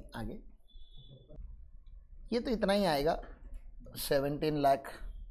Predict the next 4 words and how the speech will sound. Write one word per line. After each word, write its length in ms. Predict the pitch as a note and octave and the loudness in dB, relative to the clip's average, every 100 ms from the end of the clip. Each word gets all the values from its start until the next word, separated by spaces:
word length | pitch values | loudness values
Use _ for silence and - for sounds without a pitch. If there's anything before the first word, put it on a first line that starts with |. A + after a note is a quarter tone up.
| - _ - - - - - - - - - _ - - - - - _ _ - - - - - - - - - | -16 _ -18 -16 -18 -20 -18 -16 -16 -18 -20 _ -20 -20 -20 -20 -20 _ _ -14 -12 -12 -14 -16 -12 -12 -12 -4
एटीन 340 | C3+ C3 D3+ | -4 0 -2
थाउजेंड 360 | C#3 C#3 C3 C#3 | 2 2 2 -4
सिक्स 300 | - C3+ - | -6 -6 -6
हंड्रेड। 360 | B2+ A2 - | -4 -4 -6